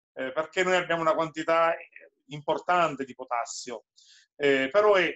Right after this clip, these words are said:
ricchezza ma anche cruccio, perché significa perdere tutta l'acidità che abbiamo. Tu capisci che, eh,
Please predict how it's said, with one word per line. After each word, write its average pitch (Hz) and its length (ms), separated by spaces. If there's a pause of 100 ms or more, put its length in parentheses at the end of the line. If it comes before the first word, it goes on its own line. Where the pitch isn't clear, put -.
(200)
ricchezza 208 800
ma 185 540
anche 180 460
cruccio, - 520 (340)
perché 180 340
significa 190 760
perdere 185 540
tutta 180 340
l'acidità 175 560
che 151 80
abbiamo. 143 680 (440)
Tu 185 100
capisci 175 540
che, 147 1120
eh, 127 100